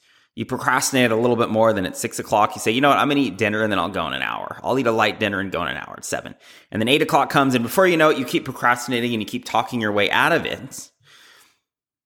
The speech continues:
because of the fear of getting started, right? Or even the procrastination or the resistance. So how you get around it is to very simply then just say, "You know what? I said I was gonna run at four thirty.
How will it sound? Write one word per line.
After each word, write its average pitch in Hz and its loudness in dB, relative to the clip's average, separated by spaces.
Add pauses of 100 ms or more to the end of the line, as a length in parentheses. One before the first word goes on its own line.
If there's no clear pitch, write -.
(540)
because 117 0
of 113 -2
the 107 0
fear 120 4
of 101 2
getting 87 0
started, 117 2
right? 85 0
Or 107 0
even 110 0
the 95 -2
procrastination 92 -2
or 85 -2
the 82 -6
resistance. 127 -2
So - -2
how 156 0
you 143 4
get 117 4
around 151 2
it - -10 (560)
is 127 2
to 107 -2
very 117 4
simply 117 2
then 104 2
just 95 -2
say, 95 4
"You 90 2
know 90 2
what? - 0
I 101 2
said 107 0
I 107 2
was 107 -2
gonna 98 -2
run 101 2
at - -4
four 98 -2
thirty. 135 4